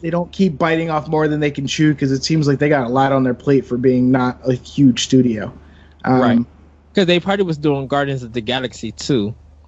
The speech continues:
Speaker 2: Yeah. Oh, yeah. Pl-
Speaker 1: Also.
Speaker 2: oh, yeah, I forgot about Guardians. There's Guardians of
Speaker 1: Yeah.
Speaker 2: the Galaxy coming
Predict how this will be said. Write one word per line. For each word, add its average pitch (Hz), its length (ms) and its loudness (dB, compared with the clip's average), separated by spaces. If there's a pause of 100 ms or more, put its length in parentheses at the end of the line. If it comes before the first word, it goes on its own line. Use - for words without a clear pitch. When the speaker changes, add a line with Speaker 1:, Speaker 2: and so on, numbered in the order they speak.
(300)
Speaker 2:
Yeah. 143 220 4
Oh, 175 160 4
yeah. 180 240 6
Pl- 139 100 -2
Speaker 1:
Also. 196 220 2
Speaker 2:
oh, 202 80 8
yeah, 202 120 4
I 202 100 2
forgot 233 300 0
about 196 220 -6
Guardians. 190 640 -4
There's 165 220 -8
Guardians 175 340 -2
of 139 60 2
Speaker 1:
Yeah. 120 80 -2
Speaker 2:
the 113 60 -10
Galaxy 190 420 -2
coming 202 480 -2